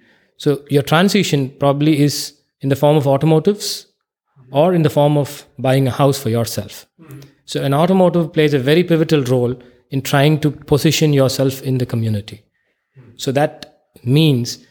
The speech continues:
Speaker 1: with the middle class growing further in Coimbatore, the need for automotives is actually going to increase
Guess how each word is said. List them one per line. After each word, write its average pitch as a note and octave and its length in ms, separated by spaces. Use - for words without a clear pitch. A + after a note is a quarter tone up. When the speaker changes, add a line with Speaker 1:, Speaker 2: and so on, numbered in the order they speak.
Speaker 1:
with C3+ 200
the D3 300
middle D3 260
class D#3+ 280
growing D3+ 300
further E3+ 400
in D#3 120
Coimbatore, C3+ 520
the C3 100
need E3 320
for D3+ 160
automotives D3 540
is C3+ 60
actually C3+ 340
going C3 280
to C3 100
increase C3 580